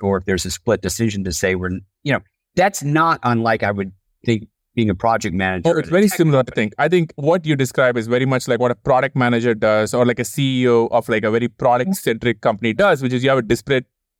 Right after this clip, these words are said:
Speaker 2: skill set of, you know, engineers, designers, product people,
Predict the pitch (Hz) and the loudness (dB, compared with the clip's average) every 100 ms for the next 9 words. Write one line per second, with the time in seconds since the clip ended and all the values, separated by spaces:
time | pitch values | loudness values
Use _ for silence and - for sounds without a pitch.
0 | _ 143 127 - 127 120 107 - - 120 | _ 0 0 2 0 0 -4 -8 -4 -2
1 | 110 127 135 135 127 120 117 - _ _ | 0 0 -2 0 2 2 0 -8 _ _
2 | 117 135 127 120 113 - 123 117 - 147 | 0 2 2 2 0 2 0 0 -2 -2
3 | 131 123 113 | 2 2 2